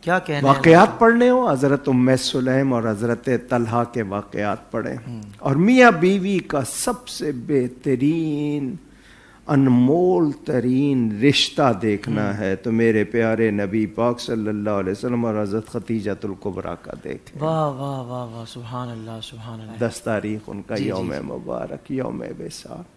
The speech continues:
Speaker 1: अल्लाह।
Speaker 2: मैं, खैर, नबी पाक जैसा तो सोचा भी नहीं जा सकता ना। आला हज़रत क्या कह रहे हैं? "हक गुज़ारे रिफ़ाकत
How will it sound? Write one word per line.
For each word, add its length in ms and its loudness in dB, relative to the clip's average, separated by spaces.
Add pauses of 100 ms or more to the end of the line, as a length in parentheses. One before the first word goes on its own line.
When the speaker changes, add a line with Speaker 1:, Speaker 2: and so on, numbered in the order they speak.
Speaker 1:
अल्लाह। 760 -10 (360)
Speaker 2:
मैं, 720 8 (1900)
खैर, 180 -4
नबी 300 -2
पाक 320 -4
जैसा 380 -6
तो 160 -6
सोचा 460 0
भी 140 -2
नहीं 200 0
जा 200 -2
सकता 400 -12 (100)
ना। 160 -10 (380)
आला 180 -2
हज़रत 300 -2
क्या 160 -4
कह 220 -4
रहे 140 -6
हैं? 240 -8
"हक 160 -10 (280)
गुज़ारे 880 -6
रिफ़ाकत 720 -10